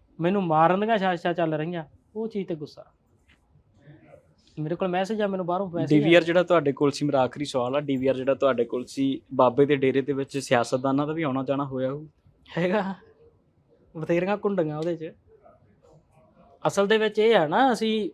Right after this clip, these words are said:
Speaker 1: ਇਹਦੇ 'ਚ ਹੀ ਉਲਝਾ ਲਿਆ ਸਾਨੂੰ ਤਾਂ।
Speaker 2: ਹੂੰ।
Speaker 1: ਘਰੇ ਜਾਣ ਨਹੀਂ ਦੇਣਾ, ਜਗਰਾਉਂ ਟੱਪਣ ਨਹੀਂ ਦੇਣਾ, ਮਾਰ ਦੇਣਗੇ, ਫੜ ਦੇਣਗੇ, ਅੰਦਰ ਕਰ ਦੇਣਗੇ। ਤੁਸੀਂ ਵੇਖੋ ਸੱਚੇ ਸੁੱਚੇ ਬੰਦੇ ਆ, ਫੜ ਕੇ ਤੁਹਾਡੇ ਤੇ ਚੋਰੀ ਦਾ ਪਰਚਾ ਪਾ ਦੇਣ, ਕਿਡਨੈਪਿੰਗ ਦਾ ਪਰਚਾ ਪਾ ਦੇਣ, ਤੁਸੀਂ ਤਾਂ ਰੁਲ ਜਾਓਗੇ, ਤੁਸੀਂ ਕਹਿਣਾ ਲੈਣਾ ਕੀ ਸੀ?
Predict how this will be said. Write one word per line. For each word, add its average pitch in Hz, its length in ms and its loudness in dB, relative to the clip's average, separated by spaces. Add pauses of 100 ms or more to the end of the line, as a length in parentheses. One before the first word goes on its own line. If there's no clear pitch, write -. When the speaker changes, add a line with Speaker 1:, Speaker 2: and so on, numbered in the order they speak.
(100)
Speaker 1:
ਇਹਦੇ 220 260 6
'ਚ 269 80 -8
ਹੀ 254 60 2
ਉਲਝਾ 247 300 4
ਲਿਆ 202 140 6
ਸਾਨੂੰ 196 260 -4
ਤਾਂ। 190 100 -8 (400)
Speaker 2:
ਹੂੰ। 127 300 -2
Speaker 1:
ਘਰੇ 165 520 2
ਜਾਣ 165 260 6
ਨਹੀਂ 185 140 0
ਦੇਣਾ, 202 240 4
ਜਗਰਾਉਂ 170 380 2
ਟੱਪਣ 151 300 -2
ਨਹੀਂ 156 120 -2
ਦੇਣਾ, 170 180 -2
ਮਾਰ 156 280 -2
ਦੇਣਗੇ, 170 340 -2
ਫੜ 147 200 -4
ਦੇਣਗੇ, 180 320 -2
ਅੰਦਰ 139 200 -6
ਕਰ 143 160 -10
ਦੇਣਗੇ। 160 260 -10 (360)
ਤੁਸੀਂ 214 240 4
ਵੇਖੋ 196 240 4
ਸੱਚੇ 208 260 2
ਸੁੱਚੇ 226 220 2
ਬੰਦੇ 151 300 2
ਆ, 156 120 -4 (400)
ਫੜ 202 120 8
ਕੇ 233 140 2
ਤੁਹਾਡੇ 226 180 0
ਤੇ 220 100 0
ਚੋਰੀ 208 260 4
ਦਾ 208 100 4
ਪਰਚਾ 202 320 4
ਪਾ 202 180 2
ਦੇਣ, 214 140 -2
ਕਿਡਨੈਪਿੰਗ 190 420 -2
ਦਾ 190 120 2
ਪਰਚਾ 185 320 0
ਪਾ 185 140 -2
ਦੇਣ, 196 140 -6
ਤੁਸੀਂ 190 180 0
ਤਾਂ 196 100 2
ਰੁਲ 185 180 2
ਜਾਓਗੇ, 196 320 -2
ਤੁਸੀਂ 196 200 0
ਕਹਿਣਾ 196 160 0
ਲੈਣਾ 180 280 0
ਕੀ 202 160 -2
ਸੀ? 190 140 -8